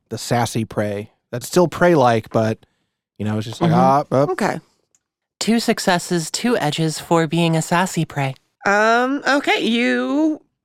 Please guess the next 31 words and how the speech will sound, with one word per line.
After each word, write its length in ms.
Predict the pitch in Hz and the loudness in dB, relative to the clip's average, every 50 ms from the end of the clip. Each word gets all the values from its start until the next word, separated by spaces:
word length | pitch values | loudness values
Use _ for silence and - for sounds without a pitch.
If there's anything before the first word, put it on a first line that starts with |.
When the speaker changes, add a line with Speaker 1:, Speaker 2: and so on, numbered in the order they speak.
| _ _ _ _ | _ _ _ _
Speaker 3:
you 140 | 170 190 190 | -4 -4 -2
think 260 | - - 196 247 233 | 0 2 0 2 2
you 80 | 330 311 | 2 2
managed 360 | 220 202 180 185 175 160 - | 4 4 4 2 0 0 -2
to 60 | 185 | 0
maintain 380 | 180 165 160 170 - 175 151 151 | 0 0 0 0 0 0 0 0
its 180 | 147 139 - | 0 -2 -2
attention. 480 | - 135 - 175 147 156 165 - 185 175 | -4 -2 0 0 0 0 0 0 0 0
It's 180 | 190 165 - - | 0 -2 -4 -4
still 180 | - - 202 190 | -2 -2 -2 -2
circling 420 | 190 - 208 196 - 196 190 185 190 | 0 -2 -2 -2 0 -2 -2 -2 -2
directly 400 | 180 160 165 170 - 170 170 160 | -2 -2 -4 -2 0 0 0 0
overhead. 520 | 160 139 147 151 151 156 151 - 180 190 - _ _ | 0 0 -2 -2 -2 -2 -4 -6 -10 -16 -20 _ _
Speaker 2:
Cool. 320 | - 180 180 202 196 165 - _ _ _ _ _ _ _ _ _ _ _ _ _ _ _ _ _ | -2 0 2 2 0 -2 -4 _ _ _ _ _ _ _ _ _ _ _ _ _ _ _ _ _
Speaker 3:
But 160 | - 175 - | -4 -4 0
now 240 | 175 185 185 190 190 | 2 2 2 4 2
you 300 | 185 185 175 180 190 185 | 2 0 -2 0 0 0
are 480 | - - 170 175 170 170 170 180 175 170 165 - _ _ _ _ | 2 2 2 2 2 2 0 0 -2 -4 -6 -12 _ _ _ _
within 380 | - 165 170 - 190 190 190 190 | -4 -4 -2 0 0 0 0 0
the 160 | 185 180 185 | 0 0 0
shade 540 | 170 - - - 190 175 170 180 190 196 175 | -2 -2 -4 -2 0 0 0 0 -2 0 0
of 340 | 190 - 175 175 170 151 156 | 0 0 0 0 -2 -4 -4
the 260 | 160 170 165 156 160 | -2 0 0 0 0
tree 320 | 160 - - 220 220 208 | -2 -2 -2 0 0 2
line, 540 | 190 185 165 147 143 143 147 156 165 170 170 - _ _ _ _ _ _ _ _ _ _ _ | 2 2 2 0 0 -2 -4 -6 -8 -10 -12 -12 _ _ _ _ _ _ _ _ _ _ _
maybe 360 | - 165 180 196 196 202 202 | -8 -4 -2 -2 -2 -2 -6
just 260 | 175 185 180 - - - - | -6 -8 -10 -10 -12 -10 -8
a 80 | 180 175 | -8 -6
little 240 | 170 175 180 175 165 | -4 -4 -4 -4 -2
bit 300 | 156 170 165 - - - | -2 -2 -2 -2 -4 -6
more, 500 | - 160 160 160 156 156 156 151 147 | -6 -2 -2 0 0 0 -2 -2 -6